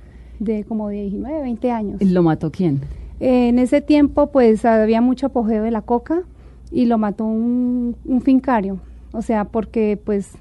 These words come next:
Speaker 1: lo involucraron a él en el robo de una coca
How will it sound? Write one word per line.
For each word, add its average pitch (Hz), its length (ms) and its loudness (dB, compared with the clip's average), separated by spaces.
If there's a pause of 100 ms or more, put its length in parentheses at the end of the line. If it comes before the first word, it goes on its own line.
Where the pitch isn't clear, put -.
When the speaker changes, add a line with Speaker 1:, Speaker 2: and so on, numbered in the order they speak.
(200)
Speaker 1:
lo 226 120 2
involucraron 233 540 4
a 254 260 4
él 214 80 2
en 247 120 2
el 220 80 -2
robo 214 260 -2
de 233 120 -4
una 208 360 -4
coca 262 360 0